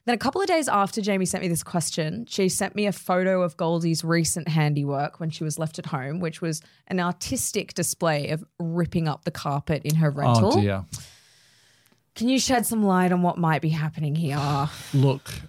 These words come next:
Speaker 2: it definitely does sound like a separation-related anxiety,
Speaker 1: Yeah.
Speaker 2: distress problem. You know, people wonder why they don't have these problems and they do all of a sudden.
Speaker 1: Yep.
Speaker 2: Dogs develop mental health problems through up until the age of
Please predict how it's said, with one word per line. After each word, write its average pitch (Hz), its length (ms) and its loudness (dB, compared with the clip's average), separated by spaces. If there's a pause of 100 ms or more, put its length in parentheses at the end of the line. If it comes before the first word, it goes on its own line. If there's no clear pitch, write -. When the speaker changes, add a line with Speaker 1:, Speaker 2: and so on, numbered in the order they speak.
(180)
Speaker 2:
it 147 160 0
definitely 147 400 0
does 127 260 0
sound 117 500 -2
like 110 220 -2
a 107 40 -2
separation-related 120 1160 0 (140)
anxiety, 127 520 6
Speaker 1:
Yeah. 117 60 2
Speaker 2:
distress - 580 -2 (100)
problem. 123 640 2 (340)
You 135 120 0
know, 123 160 4
people 151 340 4
wonder 131 360 2
why 131 760 2 (200)
they 135 140 2
don't 123 200 0
have 117 340 0
these 123 200 2
problems 123 300 0
and 127 100 2
they 120 80 2
do 123 220 2
all 123 100 2
of 123 100 0
a 127 40 2
sudden. 135 400 0 (200)
Speaker 1:
Yep. - 200 -4 (220)
Speaker 2:
Dogs 160 420 0
develop 135 540 0 (400)
mental 139 320 2
health 123 300 0 (240)
problems 131 640 -2 (280)
through 151 260 2
up 131 120 -2
until 131 240 -2
the 120 140 0
age 117 200 -2
of 107 200 -6